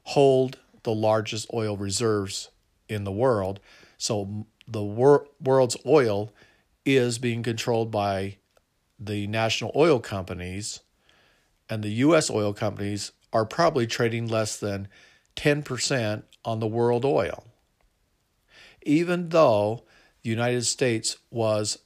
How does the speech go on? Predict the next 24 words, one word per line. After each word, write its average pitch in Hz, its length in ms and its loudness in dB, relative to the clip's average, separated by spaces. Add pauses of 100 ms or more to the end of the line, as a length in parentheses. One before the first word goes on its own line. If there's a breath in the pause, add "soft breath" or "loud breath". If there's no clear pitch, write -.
a 104 160 -4
net 117 400 -4
exporter 120 600 -4
of 101 140 -6
oil, 98 480 0 (540 soft breath)
it 120 240 -2
is 113 200 -2
still 131 640 2
a 107 120 -6
small 120 460 -2
player 107 600 -2 (440 soft breath)
in 110 180 -6
terms 120 520 -2
of 104 160 -8
the 98 80 -6
world 113 640 -2 (180)
supply 104 760 -2
of 98 160 -8
oil, 110 420 -4 (340 soft breath)
and 110 140 -6
that 110 180 -2
has 107 280 -4
to 104 120 -8
change 98 560 -4